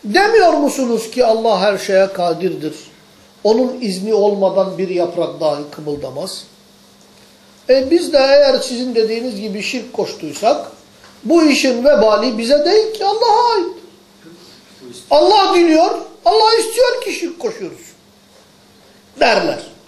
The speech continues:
Ayet-i kerimelerde gelecek. Allah'ın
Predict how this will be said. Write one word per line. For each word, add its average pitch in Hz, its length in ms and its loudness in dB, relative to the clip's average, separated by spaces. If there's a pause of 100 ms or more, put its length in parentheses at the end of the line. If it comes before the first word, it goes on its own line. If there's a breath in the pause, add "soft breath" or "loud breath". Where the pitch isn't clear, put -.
(3500)
Ayet-i 233 280 2
kerimelerde 247 580 0
gelecek. 247 460 -2 (380)
Allah'ın 226 680 2